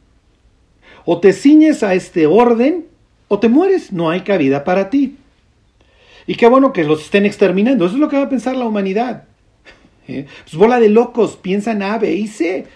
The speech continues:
Y además no quieren cumplir con A, B y C. O sea, imagínate, bola de locos, hay que exterminarlos. Les voy a poner un ejemplo.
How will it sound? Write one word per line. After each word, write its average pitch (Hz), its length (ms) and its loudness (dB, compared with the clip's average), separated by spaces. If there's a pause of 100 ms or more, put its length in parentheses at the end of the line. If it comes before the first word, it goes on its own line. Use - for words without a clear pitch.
(300)
Y 220 80 0
además 269 260 4
no 302 140 0
quieren 311 220 0
cumplir 262 320 -4
con 262 240 -4
A, 247 140 -6
B 226 160 2
y 262 160 -2
C. 370 260 -6
O 262 80 -4
sea, 226 160 -6
imagínate, 226 440 -6
bola 196 180 -2
de 240 80 -2
locos, 262 300 -4
hay 160 100 -4
que - 60 -12
exterminarlos. 214 960 -4 (1500)
Les 220 180 -2
voy 294 100 2
a 302 60 -4
poner 262 240 0
un 247 120 -2
ejemplo. 196 520 -6